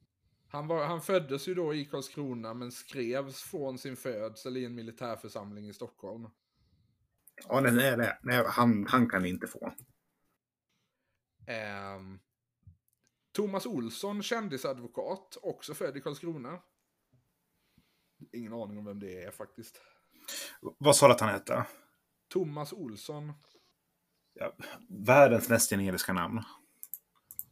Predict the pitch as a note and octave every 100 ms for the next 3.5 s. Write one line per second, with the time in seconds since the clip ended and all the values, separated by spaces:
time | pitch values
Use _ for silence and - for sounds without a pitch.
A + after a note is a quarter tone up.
0 | _ B2 C#3 C#3+ C#3+ C#3+ A#2+ C3+ A#2+ A#2+
1 | D3+ B2+ B2+ C3+ C#3 A#2+ - A2+ - A2
2 | G#2 A#2+ A#2 A2+ A2 A2 A#2+ A2 A2+ A2
3 | F#2+ - - G#2+